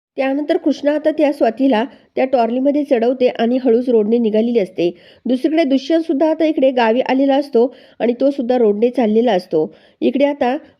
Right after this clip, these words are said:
कृष्णाने त्या आपल्या मोटरसायकलीला पाठीमागून त्या ट्रॉलीचं जे काही रशीने बांधलेलं असतं आणि ती हळूहळू स्वातीला इकडे रोडने घेऊन चाललेली असते. समोरून दुष्यंत येत असतो. दुष्यंत एकीकडून येत असतो, एकीकडून आपली कृष्णा ही आपल्या ह्या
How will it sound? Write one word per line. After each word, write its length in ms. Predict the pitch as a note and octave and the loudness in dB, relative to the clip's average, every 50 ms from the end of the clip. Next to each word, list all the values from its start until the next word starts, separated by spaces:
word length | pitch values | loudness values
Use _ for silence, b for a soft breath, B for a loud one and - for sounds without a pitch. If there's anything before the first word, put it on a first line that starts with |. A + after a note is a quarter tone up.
| _ - | _ -6
कृष्णाने 500 | C4 C4 C4 - C#4 C#4+ D4 D#4 D#4 D#4 | -6 -4 -2 0 0 0 2 0 0 0
त्या 220 | D4 D#4 C4 B3 - | 0 0 0 0 -2
आपल्या 360 | - B3 A#3 B3 A#3+ A#3+ B3+ | -4 -4 -2 -2 -2 -2 0
मोटरसायकलीला 840 | - B3 B3 A#3+ A#3 C4 C#4+ C#4 - B3+ A3+ A3+ A#3 B3 C4 A#3+ A3+ A#3+ | 0 0 0 0 0 0 -2 -2 0 0 0 0 0 -2 0 0 0 0
पाठीमागून 560 | A#3+ B3 A3+ A3 C4+ B3+ C4+ C4+ C#4 D4 C#4 | 0 -2 -2 0 0 0 0 0 0 0 0
त्या 140 | C#4 D4 D4 | 0 0 0
ट्रॉलीचं 540 | D4 C4 G#3+ G#3+ A3 A#3 B3 B3 - C#4+ | 2 2 2 2 0 -2 -4 -2 -2 -2
जे 160 | C#4 A#3+ A#3+ A#3+ | 0 0 0 -2
काही 320 | - B3+ A#3+ A3+ A#3 C#4 C#4+ B B B B B B | 0 0 0 0 0 -2 -6 B B B B B B
रशीने 560 | - A3+ A#3+ A#3 - C#4+ C#4 C4+ C#4 C#4+ D#4+ D#4+ b b b b b b _ _ _ - | -4 -2 -2 -2 -2 0 2 2 2 2 0 -2 b b b b b b _ _ _ -6
बांधलेलं 480 | A3+ G#3+ G#3+ A3 A3 B3 C4 C4+ C#4+ | -2 -2 -2 0 0 2 2 2 0
असतं 240 | D4+ D4+ - C4 C4 - - | 0 -2 0 -2 -2 0 0
आणि 160 | B3 B3+ C#4 | 0 0 0
ती 160 | C4+ - D#4 | 0 2 2
हळूहळू 380 | D4+ C4+ D4 C#4 C#4 C#4+ D4 D#4 | 2 2 2 2 2 2 2 0
स्वातीला 420 | D#4 E4+ A#3+ A3+ A#3 C4 B3 B3 | 0 0 -2 0 0 0 0 2
इकडे 220 | A#3+ B3+ A#3+ A#3+ A#3+ - _ - | 2 0 0 -2 -4 -4 _ -2
रोडने 360 | A#3 B3+ C4 C4 B3+ C4+ C#4+ | 0 2 2 2 2 0 0
घेऊन 200 | D4 E4 D#4+ D4 | 2 2 0 2
चाललेली 400 | C#4+ C#4+ A#3+ A#3 B3 C4+ C4 D4 | 0 0 0 0 0 0 2 2
असते. 320 | C#4+ D4 D4+ C4 C4 C#4 | 2 2 2 2 2 2
समोरून 360 | C#4 C#4 B3 A#3+ B3+ C4+ C4 A3+ | 2 2 2 2 2 2 2 2
दुष्यंत 360 | G#3 G#3+ - C4+ B3 A#3+ B3 | 0 0 2 0 0 0 0
येत 140 | B3 A#3+ G#3 | 0 0 0
असतो. 380 | F#3+ - - F3 D#3 D3+ B B B B B B B B B - | -2 0 0 0 0 0 B B B B B B B B B -2
दुष्यंत 400 | A#3 C4+ C4 - F4 F4+ F#4 F#4 | -2 -2 0 2 2 2 2 2
एकीकडून 360 | D4 - D#4+ C#4+ E4+ D#4 B3+ | 0 0 0 0 2 2 2
येत 200 | B3+ C4+ C4 C#4+ | 2 2 2 0
असतो, 200 | D4 - - C#4 - - | -2 -2 -4 -6 -4 -2
एकीकडून 460 | A3 A3+ A3+ - C4 A#3+ F3+ F#3 - | 0 0 0 0 -2 -2 -2 0 0
आपली 240 | - A3 - B3+ B3+ | -2 -2 0 -2 -2
कृष्णा 340 | B3 A3 A3 - - A#3+ B3+ | -2 -4 -6 -4 -2 0 0
ही 220 | C4+ C4+ C4 - - | 0 0 0 -2 -2
आपल्या 240 | A3 G#3+ A3+ A3 A#3+ | -4 -2 0 0 2
ह्या 240 | C4+ A3+ G3+ A3 | 2 0 0 -2